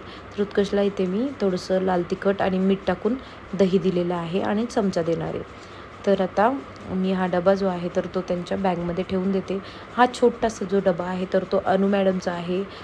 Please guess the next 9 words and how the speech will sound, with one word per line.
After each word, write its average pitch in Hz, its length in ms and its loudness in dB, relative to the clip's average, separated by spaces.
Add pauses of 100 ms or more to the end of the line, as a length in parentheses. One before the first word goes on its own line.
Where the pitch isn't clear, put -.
(160)
त्याच्यामध्ये 214 400 4
मी 202 160 2
तिला 202 160 4
भेंडीची 190 460 4
भाजी 180 260 0
देणार 170 260 0
आहे 156 120 -4 (520)
आणि, 180 480 -2 (120)
अं, 180 400 -4